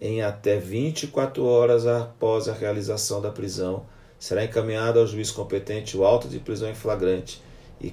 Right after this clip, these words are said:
caso o autuado não informe o nome de seu advogado, cópia integral para a Defensoria Pública. Bom, vamos dar uma olhadinha no parágrafo segundo, eu já explico os dois.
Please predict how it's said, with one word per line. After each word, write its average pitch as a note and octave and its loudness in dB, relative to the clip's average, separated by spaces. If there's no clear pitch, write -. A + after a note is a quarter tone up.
caso A2 2
o A2 0
autuado F2 2
não F2 -4
informe A2 -2
o G#2+ -4
nome F#2+ -2
de - -10
seu F2+ -2
advogado, F2 -2
cópia A#2 4
integral G2+ 2
para G#2+ -4
a G2+ -4
Defensoria G2 -4
Pública. - -10
Bom, - 6
vamos C3+ 2
dar C3+ 4
uma C3 2
olhadinha B2 2
no C3+ -2
parágrafo C3 0
segundo, D3+ -2
eu D#3 2
já D3 8
explico D3 0
os B2+ -2
dois. - 0